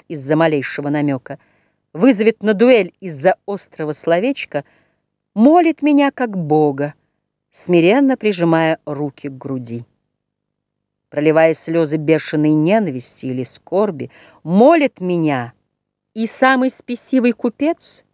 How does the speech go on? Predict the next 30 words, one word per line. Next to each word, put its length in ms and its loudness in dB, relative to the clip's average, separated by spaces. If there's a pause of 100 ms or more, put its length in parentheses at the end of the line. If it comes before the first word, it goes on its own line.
и 100 -10
самая 420 0
надменная 560 2
красавица, 840 -4 (460)
и 60 -12
самый 360 -2
гордый 480 0
военный. 640 -8 (920)
Сюда 280 0
приходит 380 -2
с 80 -14
мольбой 440 2
и 60 4
знаменитый 520 0
художник 520 0
и 60 -8
писатель, 580 -6 (280)
чье 220 2
имя 360 4
будет 260 0
жить 260 0
в 40 -20
памяти 460 -4
потомков. 680 -8 (200)
А 140 -2
вот 120 2
здесь, — 540 -2
добавил 480 0
он, 120 0
прижимая 520 -2